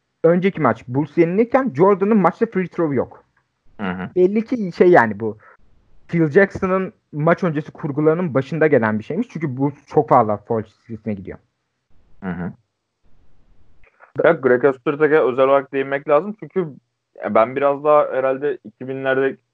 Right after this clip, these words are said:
Speaker 2: iki binlerin bu başlarındaki halini falan hatırlıyorum. Greg Ostertag hatırladığımdan çok daha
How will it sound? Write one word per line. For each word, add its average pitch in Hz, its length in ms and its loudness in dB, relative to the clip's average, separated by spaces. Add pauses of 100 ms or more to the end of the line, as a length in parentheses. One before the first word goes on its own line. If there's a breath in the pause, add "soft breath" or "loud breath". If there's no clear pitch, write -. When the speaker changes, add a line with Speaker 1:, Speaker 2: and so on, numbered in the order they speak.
Speaker 2:
iki 107 220 -8
binlerin 113 320 -4
bu 101 140 -4
başlarındaki 107 600 2
halini 117 240 2
falan 135 200 -2
hatırlıyorum. 160 380 -6 (360)
Greg 120 200 4
Ostertag 143 440 -2
hatırladığımdan 135 520 0
çok 151 340 -2
daha 135 260 4